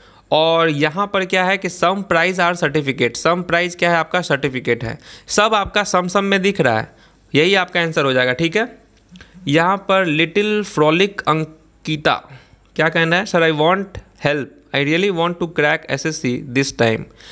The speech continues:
if I watch all your videos, can I crack? Sir, please reply।" मेरा वीडियो देखने के बाद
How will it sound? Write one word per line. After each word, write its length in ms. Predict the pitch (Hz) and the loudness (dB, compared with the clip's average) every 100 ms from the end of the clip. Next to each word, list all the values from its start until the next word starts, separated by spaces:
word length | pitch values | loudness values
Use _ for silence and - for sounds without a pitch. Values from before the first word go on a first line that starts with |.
| - - | -18 -4
if 160 | 175 185 | -2 0
I 120 | 208 185 | -2 0
watch 340 | 165 180 - | 0 0 -2
all 280 | 151 175 170 | 0 0 2
your 160 | 165 135 | 0 0
videos, 520 | 147 147 117 127 - | 0 0 0 -4 -4
can 160 | 151 160 | -2 0
I 100 | 160 160 | -2 -2
crack? 360 | 139 143 165 - _ _ _ _ _ - | -2 -2 -4 -16 _ _ _ _ _ -2
Sir, 120 | 170 | -2
please 240 | - 170 135 | 0 -2 0
reply।" 360 | 117 117 113 110 - _ _ _ - - - - _ _ - | -4 -2 -2 -4 -10 _ _ _ -20 -20 -20 -20 _ _ -2
मेरा 280 | 151 175 214 | 2 2 2
वीडियो 340 | 190 180 208 190 | 0 0 0 0
देखने 380 | 160 156 175 185 | -2 -2 -2 -2
के 140 | 190 | -2
बाद 380 | 131 120 120 | 0 -2 -2